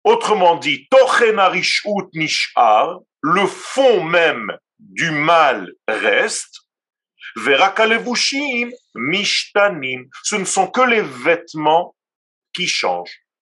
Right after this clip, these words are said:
Autrement dit, si je ne comprends pas ce secret, eh bien, je risque de me tromper et de voir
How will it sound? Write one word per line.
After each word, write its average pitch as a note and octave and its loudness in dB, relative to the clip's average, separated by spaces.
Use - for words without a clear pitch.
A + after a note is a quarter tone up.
Autrement G#3+ 2
dit, F#3+ -4
si F3+ -4
je E3+ 2
ne F3+ 0
comprends G#3+ 2
pas D#3+ 2
ce F3 -2
secret, C#3 -4
eh B2+ -2
bien, B2 0
je A#2+ -2
risque D#3+ -2
de F3 2
me E3+ 0
tromper B2+ 0
et F#3+ 0
de G#2 -4
voir C#3+ 2